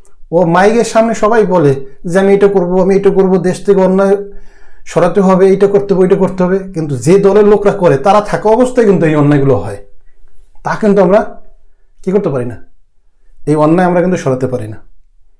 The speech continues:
এটা আমাদের বুঝতে হবে। এই বিষয়গুলি জনসাধারণের প্রতিবাদ করতে হবে, এবং শুধু নির্বাচন না, প্রত্যেকটা মহলে, এলাকায়, জায়গায় জায়গায় যারা প্রতিবেশী আছে, তারা এক হয়ে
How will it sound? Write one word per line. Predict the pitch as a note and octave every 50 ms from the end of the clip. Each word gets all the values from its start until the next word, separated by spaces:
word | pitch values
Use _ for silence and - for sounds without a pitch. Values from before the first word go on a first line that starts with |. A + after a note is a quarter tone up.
| _ _ _ _ _ _ _ _ _ _ - - - - _ - - - -
এটা | B3 B3 A#3
আমাদের | A3 A#3 B3 A#3+ C4 C4
বুঝতে | G3+ F3+ - - - -
হবে। | A#2+ A#2 - - - - -
এই | G3+ A3 A#3+ A3+
বিষয়গুলি | G3+ A3 G3 - A#3 A3+ A3+ A3+ A#3 B3+ B3+ C4 - - - - - - - C#3+ C3+
জনসাধারণের | F3+ F#3 G#3+ G#3 - - - D#3+ E3 F#3+ G3+ A#3 B3+ B3+ B3+
প্রতিবাদ | B3+ - A3 - G#3+ G3+ F#3 E3+ -
করতে | - D#3 - - -
হবে, | - - - - - - - - - - - - - - - - - - - - - - - - - - - - -
এবং | G#3+ A#3+ A3+ C4 C4 C4+ C4 C4 C4 B3+
শুধু | - - - A#3+ G#3+ B3
নির্বাচন | A#3+ G3 F3+ G#3+ G#3+ G#3+ A#3 A3+ A3+ - F#3+ D3+ B2+
না, | A2+ G2 D#2+ - - - - - - - - - - - -
প্রত্যেকটা | - E3 - G#3 - A3
মহলে, | G3+ G3 F#3+ F#3 G3 G#3 G#3+ A3
এলাকায়, | A3+ - F3+ F3+ F#3+ F#3+ F#3+ G#3 G3+ F#3+ C#3+
জায়গায় | D3 D#3+ D#3 D#3+ E3+ F3 E3
জায়গায় | E3+ E3+ E3+ F#3 G3+ - - - - - - - - - - - - -
যারা | C3 C#3 D#3+ D3
প্রতিবেশী | C#3+ - - - - F#3 - A3 G3 G#3 G3 - - D3
আছে, | A#2 G2+ - - A2 - - - - - - -
তারা | E3+ F3 F#3+ G3
এক | F#3+ F#3+ F#3 F#3 F#3
হয়ে | - A3 A3 A#3+ C#4 - -